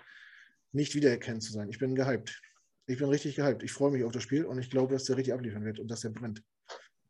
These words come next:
So, jetzt habt ihr's aber von beiden Seiten her. <laughs>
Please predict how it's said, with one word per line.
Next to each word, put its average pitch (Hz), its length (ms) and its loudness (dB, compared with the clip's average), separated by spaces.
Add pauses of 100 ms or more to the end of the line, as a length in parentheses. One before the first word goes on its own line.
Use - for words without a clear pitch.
So, 110 340 -2 (380)
jetzt 110 160 -4
habt 127 160 -2
ihr's 107 120 -2
aber 104 200 -4
von 110 180 -8
beiden 113 280 -4
Seiten 101 220 -10
her. 107 180 -10 (360)
<laughs> 208 120 8